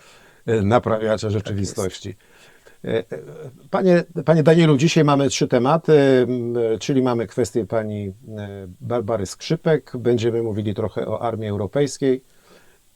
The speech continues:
Speaker 1: i o zamieszaniu, jakie wprowadza, e, Donald Trump, czyli podejmiemy się tematu Trump i reszta świata. Zacznijmy od, e, pani, e, Barbary Skrzypek. E,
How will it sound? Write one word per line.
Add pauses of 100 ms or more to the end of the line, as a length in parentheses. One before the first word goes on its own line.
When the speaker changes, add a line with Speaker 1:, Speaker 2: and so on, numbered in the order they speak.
(160)
Speaker 1:
i
o
zamieszaniu,
jakie
wprowadza, (720)
e,
Donald
Trump,
czyli
podejmiemy
się
tematu
Trump
i
reszta
świata.
Zacznijmy
od, (160)
e,
pani, (640)
e,
Barbary
Skrzypek.
E,